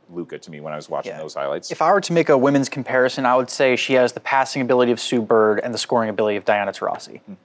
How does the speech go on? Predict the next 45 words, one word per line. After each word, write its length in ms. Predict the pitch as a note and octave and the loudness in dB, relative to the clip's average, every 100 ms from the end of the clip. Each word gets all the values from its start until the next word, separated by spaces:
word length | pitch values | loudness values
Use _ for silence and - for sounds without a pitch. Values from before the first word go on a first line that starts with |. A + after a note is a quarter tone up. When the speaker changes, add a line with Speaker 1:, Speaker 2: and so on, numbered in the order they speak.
| _ - | _ -4
Speaker 2:
And 180 | B2+ A#2 | 0 0
having 420 | B2+ C3 C3+ B2+ | 0 0 0 0
both 240 | B2+ A#2+ B2 | 2 2 4
of 40 | |
those 220 | A#2+ A2+ | 4 4
assets 460 | A2+ A2 - A2 - C#3 | 4 2 0 -2 -2 -6
in 200 | B2+ A#2 | -4 2
one, 320 | A2 G#2+ G#2+ _ | 2 2 -2 _
plus 320 | - F3+ D#3+ | 0 2 2
the 120 | - D3 | 2 2
additional 420 | C#3 - C#3 B2+ | 2 2 2 4
range 300 | A#2+ A#2+ A#2 | 4 2 2
that 160 | A#2+ A#2 | 0 2
nobody 380 | B2 B2 B2 | 2 4 2
has 160 | A#2 A#2 | 2 0
really 180 | A#2+ B2 | 2 0
seen 240 | - B2+ A#2+ | 0 -2 -4
before, 500 | - C3 B2+ B2 - _ _ | -2 0 4 4 0 _ _
maybe 260 | C#3 C3+ C#3+ | 0 2 2
Sabrina 380 | - - C#3 C3 | 0 0 2 2
Ionescu 380 | B2 B2 A#2 B2 | 4 2 2 0
gave 160 | B2+ A#2+ | 2 2
us 100 | A#2+ | 0
a 40 | |
mini 200 | A#2+ A#2 | 0 -2
preview, 580 | G#2+ - B2+ B2 C#3 C#3 | -2 -2 0 2 2 2
but 280 | B2+ A2 A#2+ | 4 2 0
none 340 | B2 C3+ C3+ B2+ | -2 0 0 -2
to 120 | B2 | 0
what 280 | A#2 A2+ - _ | 2 2 0 _
Caitlin 260 | - A#2 A2+ | -4 -4 -2
Clark 220 | B2 A#2 | -2 -2
has 100 | A#2 | -4
consistently 580 | - G#2 - B2 C3+ C3+ | -10 -6 -2 -2 0 0
done. 300 | C#3 C#3 C#3+ - _ _ | 4 2 2 -6 _ _
She 240 | - - C3 | -8 0 2
is 100 | A#2+ | 2
a 40 | |
unicorn 480 | G#2 A#2+ B2+ - B2+ | 2 0 0 2 0
in 60 | A2+ | 2
her 180 | A2+ | 2
own 140 | A2+ A2+ | 4 4
right, 320 | A2 B2+ D3 | 6 4 2
Speaker 1:
Yeah. 100 | F#2+ F2+ | -4 -2
Speaker 2:
and 320 | A2 A2 | 0 -2